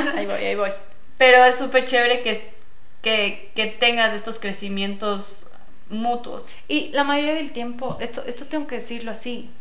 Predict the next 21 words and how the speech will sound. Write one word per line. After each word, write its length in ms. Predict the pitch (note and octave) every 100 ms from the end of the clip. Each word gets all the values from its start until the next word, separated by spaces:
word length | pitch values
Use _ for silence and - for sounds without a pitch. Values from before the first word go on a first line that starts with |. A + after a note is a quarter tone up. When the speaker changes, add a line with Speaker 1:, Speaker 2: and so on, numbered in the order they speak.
| -
Speaker 1:
o 80 | G3
sea, 340 | A3 A3 G#3 - - -
con 160 | A3+ A3
todas 160 | B3
las 120 | A#3+
letras, 240 | G#3 G#3+ F#3 -
la 160 | A#3+
mayoría 300 | B3 A#3 A3+
del 160 | C4 C4+
tiempo, 500 | A3+ A3 A#3 C#4+ -
si 140 | -
soy 160 | G#3 A#3
súper 340 | A#3 A#3+ B3+
sincera, 560 | B3 G#3+ G#3 G#3+ B3 - - - - - - - - - - - - - - - - - - - - - - - - - -
estoy 260 | A#3+ D#4
contenta 880 | F4 F4 C4 - E4 G#4+ - D#3 F3
con 220 | - G#3+ G#3
los 120 | A3
resultados 640 | G#3+ G#3 G3+ G#3 G#3 A3+ -
que 100 | G#3
obtengo. 440 | G3 A#3 C4 -